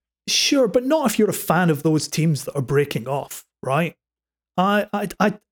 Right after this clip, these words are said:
I don't think if I was a Chelsea fan or an Arsenal fan or a Man United fan or whatever, I would be particularly delighted in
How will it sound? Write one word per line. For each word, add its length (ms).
I 80
don't 260
think 180
if 120
I 160
was 140
a 320
Chelsea 340
fan 340
or 220
an 140
Arsenal 360
fan 280
or 200
a 60
Man 200
United 300
fan 240
or 40
whatever, 380
I 160
would 200
be 100
particularly 420
delighted 480
in 280